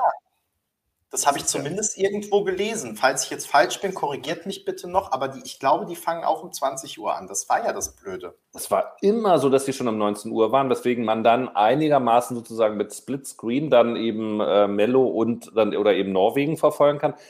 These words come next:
Speaker 2: Norwegen gibt es zweiundzwanzig Uhr zehn und ich mache jetzt mal hier noch den Service und guck mal ganz kurz, was, ähm, T V España für morgen für eine Sendezeit hat. Ich habe ja so auf zweiundzwanzig Uhr getippt,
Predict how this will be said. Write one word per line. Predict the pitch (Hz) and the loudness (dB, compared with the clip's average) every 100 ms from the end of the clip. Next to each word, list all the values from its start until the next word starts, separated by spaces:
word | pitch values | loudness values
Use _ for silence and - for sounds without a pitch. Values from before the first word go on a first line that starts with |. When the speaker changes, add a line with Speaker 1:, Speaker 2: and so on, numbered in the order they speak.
| - - | -20 0
Speaker 2:
Norwegen | 117 156 170 160 | 4 6 4 2
gibt | 143 | 0
es | 143 - | -2 0
zweiundzwanzig | 120 131 135 127 127 - | 2 2 0 -4 -4 -4
Uhr | 107 | -4
zehn | - 151 131 127 147 | -4 -2 0 0 -2
und | 123 120 - | -6 -8 -8
ich | - | -4
mache | 120 123 | -2 -2
jetzt | 139 | -2
mal | 123 | -2
hier | 123 | -2
noch | 120 | -2
den | 117 110 | -6 -4
Service | 135 135 127 | -2 -2 -2
und | 117 | -6
guck | - 143 | -8 -2
mal | 131 | 0
ganz | 113 117 - | 2 0 -2
kurz, | - 120 117 - | 0 0 0 2
was, | 110 110 - | 2 2 -2
ähm, | 107 104 104 - - _ _ | 2 4 2 -10 -20 _ _
T | - 127 | 0 0
V | 120 120 117 | 4 4 4
España | 107 - - 113 156 131 90 90 | 2 -2 -2 0 2 4 6 6
für | - 101 | 4 0
morgen | 98 92 95 98 | 2 4 2 0
für | - | -4
eine | 98 | -2
Sendezeit | 92 92 90 87 - 90 120 | 0 0 -2 -4 0 0 0
hat. | 101 | -6
Ich | - | -2
habe | 120 127 | 0 4
ja | 117 | 4
so | 98 | 2
auf | - | 0
zweiundzwanzig | - 107 117 120 117 107 104 123 | -2 -2 -2 -2 -4 -4 -10 -4
Uhr | 147 113 | -2 -2
getippt, | - 113 113 | -4 -4 -8